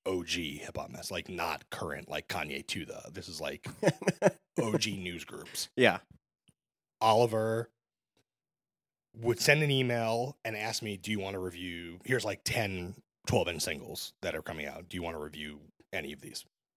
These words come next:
Speaker 1: And then, because I did not have a turntable in my college dorm room, he would dub the single onto a cassette and mail me the cassette.
Speaker 2: Oh, yeah, 'cause
Speaker 1: And
Speaker 2: I was
Speaker 1: then
Speaker 2: about to ask if you had these.
Speaker 1: I didn't have,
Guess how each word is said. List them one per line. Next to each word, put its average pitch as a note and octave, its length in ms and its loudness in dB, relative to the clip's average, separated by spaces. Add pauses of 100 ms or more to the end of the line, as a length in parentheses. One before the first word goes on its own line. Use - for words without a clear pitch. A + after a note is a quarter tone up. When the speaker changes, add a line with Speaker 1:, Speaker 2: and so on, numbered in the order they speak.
(180)
Speaker 1:
And C#3+ 220 10
then, C#3 400 10
because B2+ 280 4
I A2+ 140 2
did A2+ 120 2
not A2 140 4
have G2+ 100 0
a G2 40 -4
turntable G#2+ 440 2
in G#2+ 80 2
my F2 100 2
college E2+ 320 -2
dorm F2+ 240 -2
room, D3+ 300 4 (200)
he B2+ 160 0
would F#2+ 280 -2 (100)
dub A2+ 520 8 (920)
the G2 120 -4
single G2+ 480 4
onto G2+ 320 -4
a F#2+ 40 -2
cassette - 560 2 (240)
and G2 340 -2
mail G#2 220 2
me F#2+ 160 -2
the F2+ 100 -6
cassette. - 540 0 (640)
Speaker 2:
Oh, B2 140 10
yeah, A#2+ 160 8
'cause C#3 100 8
Speaker 1:
And D3 60 12
Speaker 2:
I D3+ 40 12
was D3+ 80 10
Speaker 1:
then C#3 60 2
Speaker 2:
about C3+ 160 12
to G#2+ 100 6
ask C#3 280 4
if F#2+ 80 -6
you F#2 120 0
had B2+ 180 2
these. - 400 -8
Speaker 1:
I B2 100 8
didn't C#3+ 320 6
have, B2+ 280 6